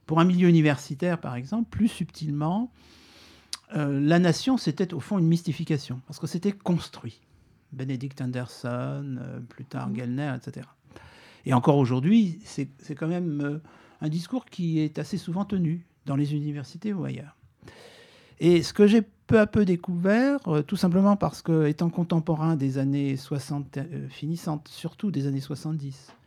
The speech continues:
Speaker 1: et quatre-vingts, eh bien, je découvrais d'abord que c'était le présent, la nation, que, par exemple, quand certains défilaient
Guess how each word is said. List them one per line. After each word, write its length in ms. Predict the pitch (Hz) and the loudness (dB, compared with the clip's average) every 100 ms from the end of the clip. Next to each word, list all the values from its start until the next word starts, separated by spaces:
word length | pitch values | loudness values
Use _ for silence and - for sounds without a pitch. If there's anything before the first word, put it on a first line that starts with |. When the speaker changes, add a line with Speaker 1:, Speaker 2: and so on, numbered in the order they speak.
| - | -20
Speaker 1:
et 40 | |
quatre-vingts, 600 | 135 139 - 127 165 240 277 _ _ - - - - _ _ _ _ | -10 -10 -8 -8 -4 -4 -6 _ _ -20 -20 -20 -20 _ _ _ _
eh 40 | 147 | -2
bien, 100 | 156 | 0
je 60 | |
découvrais 480 | 156 185 196 185 180 | 2 0 2 4 6
d'abord 440 | 160 143 147 143 123 - _ _ _ _ _ - - | 6 4 2 2 -2 -8 _ _ _ _ _ -16 -4
que 80 | 117 | -4
c'était 220 | - 135 | -4 -6
le 60 | 117 | -6
présent, 460 | - 107 120 202 - _ | -2 -2 -2 -6 -12 _
la 100 | 123 | -12
nation, 360 | 98 - - - _ _ _ - - _ _ | -12 -14 -16 -18 _ _ _ -20 -20 _ _
que, 80 | - | 2
par 220 | 160 147 | 2 2
exemple, 360 | 131 131 147 135 | -2 -2 -4 -4
quand 120 | 147 | -6
certains 320 | 123 147 135 139 | -8 -8 -6 -4
défilaient 640 | 135 - 139 143 139 | -4 -4 -4 -2 -4